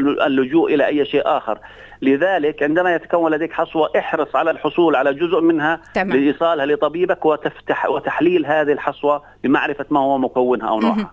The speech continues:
Speaker 2: تمام، وإحنا نتمنى إنه كل الأشخاص اللي بيتابعونا يستمعوا لهاي النصائح ويطبقوها فعلًا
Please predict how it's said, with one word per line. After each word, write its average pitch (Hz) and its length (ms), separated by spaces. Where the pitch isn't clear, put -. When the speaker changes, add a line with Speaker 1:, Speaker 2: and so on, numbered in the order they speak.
Speaker 2:
تمام، 208 320
وإحنا 247 280
نتمنى 240 320
إنه 202 220
كل 220 180
الأشخاص 196 400
اللي 196 80
بيتابعونا 190 480
يستمعوا 285 420
لهاي 185 340
النصائح 190 580
ويطبقوها 247 540
فعلًا 247 380